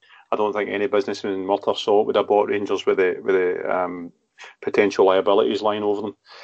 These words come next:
But I think what he did was he came in with a clear plan,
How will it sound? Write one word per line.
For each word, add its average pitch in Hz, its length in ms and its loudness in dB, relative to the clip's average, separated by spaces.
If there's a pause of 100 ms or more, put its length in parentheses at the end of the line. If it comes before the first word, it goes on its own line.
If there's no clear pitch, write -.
(500)
But 120 300 8
I - 60 -10
think 127 320 2
what 117 140 6
he 110 120 -6
did 104 220 4 (320)
was 101 440 -2
he - 140 -6
came 117 220 0
in 101 120 0
with 95 140 0
a - 40 -12
clear 113 200 -2
plan, 104 520 0